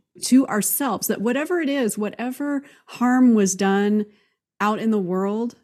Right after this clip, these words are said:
like, we can, we can try to get what we need from others. We can try to get revenge. We can try to, you know, we can make amends and do things outwardly,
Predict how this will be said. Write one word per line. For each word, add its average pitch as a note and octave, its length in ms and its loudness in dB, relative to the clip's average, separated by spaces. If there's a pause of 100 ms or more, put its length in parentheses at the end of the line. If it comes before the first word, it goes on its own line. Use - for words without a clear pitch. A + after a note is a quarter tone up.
(100)
like, F#3+ 380 -4 (240)
we A#3+ 160 4
can, G#3+ 480 0 (460)
we A3 100 2
can A3 140 4
try G#3 280 0
to G3+ 440 0
get - 460 -4 (100)
what F#3 240 0
we A3 120 6
need A3+ 240 4
from G#3+ 200 2
others. G3+ 400 0
We F#3+ 100 -2
can G3 120 -2
try G3+ 200 -4
to G3 80 -2
get F#3+ 240 -4
revenge. G3+ 480 0
We F3 80 -2
can F3+ 140 -6
try G3+ 220 -6
to, G3 300 -2
you G3 160 -4
know, E3+ 200 -4
we G3 100 -2
can F#3 460 -2
make A#3+ 180 2
amends G#3+ 400 0
and G3 160 -4
do G#3 140 -4
things G3+ 340 -4
outwardly, G#3+ 720 -4